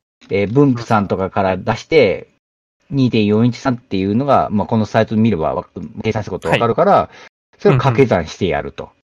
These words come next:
Speaker 2: うんうん。うんうんうんうんうん。
Speaker 1: はい。で、それで分子の値が出てきました。で、分母の値は、
Speaker 2: はい。
Speaker 1: 標本数の平方根、平方根だから、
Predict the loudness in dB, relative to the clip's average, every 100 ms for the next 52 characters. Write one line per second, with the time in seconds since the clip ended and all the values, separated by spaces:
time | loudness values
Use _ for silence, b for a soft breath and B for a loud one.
0 | _ -2 0 0 -2 -2 -6 -6 -10 -8
1 | -12 -10 0 2 2 0 4 4 6 4
2 | 4 2 0 -2 0 -2 -4 -6 -6 -6
3 | -6 -6 -4 2 2 2 0 0 2 0
4 | 2 2 2 4 2 0 b 2 2 4
5 | 0 0 -2 0 0 0 0 0 -2 -4
6 | -6 -6 -6 -4 0 0 0 -4 -6 -4
7 | 2 4 2